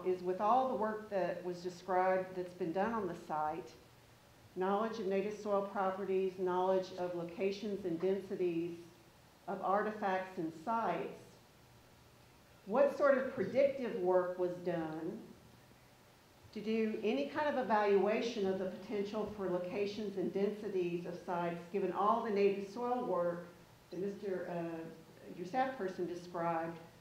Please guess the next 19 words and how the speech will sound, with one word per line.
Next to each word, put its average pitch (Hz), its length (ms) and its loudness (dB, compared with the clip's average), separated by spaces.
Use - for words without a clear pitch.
uh, 180 260 -2
of 196 140 -4
knowledge 226 420 6
of 190 100 2
the 190 60 2
native 196 420 4
soils 185 300 4
under 170 200 0
the 170 180 -6
site? - 260 2
Because 185 220 -4
I 254 120 6
would 294 120 2
think 220 160 -4
at 196 100 -2
minimum, 202 600 0
and 196 100 0
I 202 100 0
have 202 160 -2